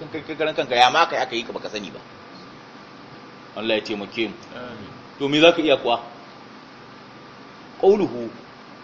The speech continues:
Speaker 1: zancen sa, "Wa hum yukhlaqun," su ma halittan su aka yi. Wasafa hadhihi al-asnam bil ajz wan naqs. A nan wurin Allah ya siffanta gumakan ne bil ajz, da gajiyawa, wan naqs, da tawaya.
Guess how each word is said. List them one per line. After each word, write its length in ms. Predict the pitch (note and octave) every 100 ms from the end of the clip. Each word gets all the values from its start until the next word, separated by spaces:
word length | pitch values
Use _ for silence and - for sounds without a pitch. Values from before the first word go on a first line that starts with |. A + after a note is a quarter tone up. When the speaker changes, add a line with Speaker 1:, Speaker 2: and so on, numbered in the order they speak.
| - G#2
Speaker 1:
zancen 360 | B2 A#2+ E3
sa, 100 | D#3
"Wa 80 | B2+
hum 140 | A#2
yukhlaqun," 1120 | A2 G#2 A2+ G2+ - C3 C3 C3 C3 C3+ C3 B2+ - - - - - - -
su 280 | - D3 C#3+
ma 200 | C#3 C#3
halittan 680 | B2 A2+ B2+ - - A#2 F#2+
su 200 | - G2+ - - - - - - - - -
aka 200 | - G#2+
yi. 100 | D#2+ - - - - - - - - - - - - - - - - - - - - - - G#2
Wasafa 340 | A#2+ E3 D3+
hadhihi 340 | C#3+ C#3+ C3 -
al-asnam 420 | G#2 A#2+ B2+ A2+
bil 120 | G2+
ajz 300 | G2 A#2+ G#2
wan 180 | G2+ F2+
naqs. 500 | G2 - - - - - - - - - - -
A 80 |
nan 120 | C3+ C3+
wurin 200 | C3 A2+
Allah 220 | B2+ B2 A2+
ya 20 |
siffanta 460 | - C3 B2 G#2+ G#2+
gumakan 400 | A#2 A#2 F#2 A2
ne 120 | G#2+
bil 140 | G2 F#2+
ajz, 360 | C3 A2+ -
da 60 | G#2
gajiyawa, 400 | G2 - G#2+ G2 F#2+
wan 80 | A2
naqs, 320 | C#3 - G2+
da 80 | -
tawaya. 340 | G#2+ A#2